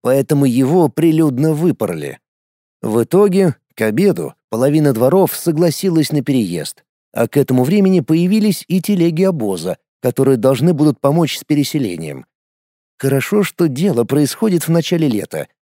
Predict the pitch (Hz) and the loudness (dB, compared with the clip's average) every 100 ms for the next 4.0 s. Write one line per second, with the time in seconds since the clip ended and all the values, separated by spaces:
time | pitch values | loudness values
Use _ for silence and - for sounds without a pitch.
0 | _ 135 131 135 139 139 113 120 127 185 | _ -2 0 2 0 0 0 0 2 0
1 | 101 76 - 175 208 - 110 80 71 - | 0 -6 -8 -4 -4 -6 -8 -12 -14 -20
2 | _ _ - 135 135 - 160 185 101 104 | _ _ -4 -2 -2 -2 0 2 0 -2
3 | 151 160 185 185 175 165 214 110 78 67 | -2 -2 -2 -2 -2 -2 -4 -4 -8 -14